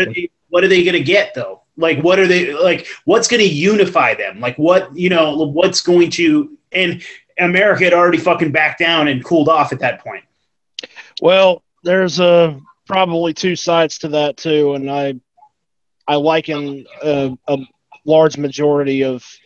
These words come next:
Speaker 1: the complaints against the, the truckers is trying to compare them to fascists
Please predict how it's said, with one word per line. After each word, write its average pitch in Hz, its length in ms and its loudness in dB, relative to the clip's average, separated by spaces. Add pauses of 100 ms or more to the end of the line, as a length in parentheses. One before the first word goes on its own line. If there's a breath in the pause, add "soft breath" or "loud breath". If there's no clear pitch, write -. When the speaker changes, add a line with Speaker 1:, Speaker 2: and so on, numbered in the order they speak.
(400 soft breath)
Speaker 1:
the 139 180 -4
complaints 170 600 -2
against 160 600 -4 (340)
the, 143 560 2 (400)
the 151 140 -4
truckers 139 640 -4
is 127 320 -8
trying 139 460 0
to 131 240 -2
compare 131 400 -2
them 127 180 -4
to 117 80 -10
fascists - 800 -8